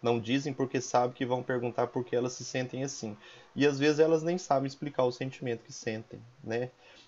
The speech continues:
Por isso, Eduardo, que o lugar, né, que, que vai te dar esse privilégio de entender, né,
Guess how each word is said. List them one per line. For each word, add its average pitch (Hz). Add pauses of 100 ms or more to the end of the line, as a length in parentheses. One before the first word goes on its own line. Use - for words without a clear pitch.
(120)
Por 208
isso, 240
Eduardo, 143 (600)
que 190 (920)
o 151
lugar, 151
né, 139
que, 131
que -
vai 123
te 139
dar 127
esse 123
privilégio 120
de 110
entender, 117 (100)
né, 120